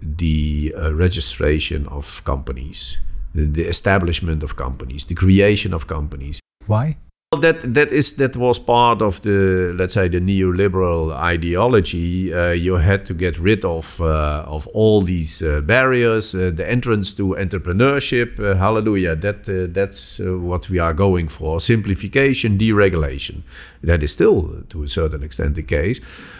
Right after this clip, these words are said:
Speaker 1: but it meant also that all notions in the company law uh, that it was necessary to build in guarantees for, uh, creditors, uh, for workers, uh, um,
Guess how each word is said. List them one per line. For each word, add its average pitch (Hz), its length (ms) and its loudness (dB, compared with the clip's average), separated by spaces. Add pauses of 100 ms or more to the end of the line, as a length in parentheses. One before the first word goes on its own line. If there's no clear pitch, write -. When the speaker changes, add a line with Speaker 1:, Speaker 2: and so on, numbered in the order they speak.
(120)
Speaker 1:
but 131 120 4
it 139 120 2
meant 151 280 2
also 170 360 0
that 127 180 2 (140)
all 185 420 6
notions 113 840 2
in 90 220 -2
the 80 80 -6
company 110 520 0
law 76 460 -4 (760)
uh, 87 260 6 (100)
that 104 180 4
it 98 120 0
was 95 220 2
necessary 92 760 2
to 90 120 -6
build 101 440 2
in 104 280 -2
guarantees 101 960 0
for, 80 800 -2
uh, 78 260 -2
creditors, 110 960 -2
uh, 80 220 0
for 87 280 2
workers, 95 840 0
uh, 80 1120 -6
um, 82 220 -6